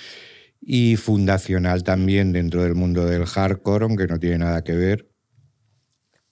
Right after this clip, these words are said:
eh, son Fugazi.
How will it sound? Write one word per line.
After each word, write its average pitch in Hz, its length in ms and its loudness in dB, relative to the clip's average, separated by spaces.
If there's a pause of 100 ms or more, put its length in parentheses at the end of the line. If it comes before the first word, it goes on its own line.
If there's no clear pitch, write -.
(100)
eh, 85 800 0
son 82 640 -4 (440)
Fugazi. 80 640 -4